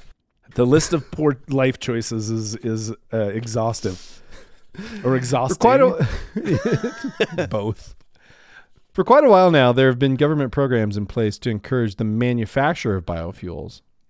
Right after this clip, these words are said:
Speaker 2: And the subsidies are a pretty big deal to biofuel manufacturers.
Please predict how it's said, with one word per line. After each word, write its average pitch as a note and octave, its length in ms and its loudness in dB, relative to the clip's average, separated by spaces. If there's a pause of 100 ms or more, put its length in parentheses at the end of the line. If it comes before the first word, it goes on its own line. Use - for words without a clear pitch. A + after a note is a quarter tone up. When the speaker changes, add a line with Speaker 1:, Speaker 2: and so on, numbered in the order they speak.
(180)
Speaker 2:
And C3 120 0
the B2+ 80 0
subsidies A#2 840 -2 (280)
are B2+ 120 -2
a A#2 60 -2
pretty F3+ 200 -2
big A#2 340 -2
deal G2 640 -2 (200)
to B2 80 -6
biofuel G2+ 880 -6
manufacturers. G#2 840 -4